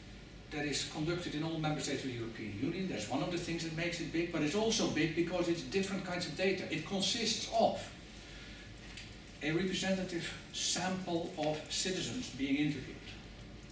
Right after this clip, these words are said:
It consists of a survey of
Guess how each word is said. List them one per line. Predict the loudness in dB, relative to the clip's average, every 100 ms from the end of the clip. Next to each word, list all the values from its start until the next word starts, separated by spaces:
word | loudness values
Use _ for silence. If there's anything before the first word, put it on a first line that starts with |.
| -14 -14 -14 -12 -12 -12 -8
It | -4 -2
consists | 2 2 2 2 2 2 0 0
of | 2 4 2 -2 -10 -12 -14 -6
a | 0
survey | 2 4 4 2 2 2 2 2
of | 0 0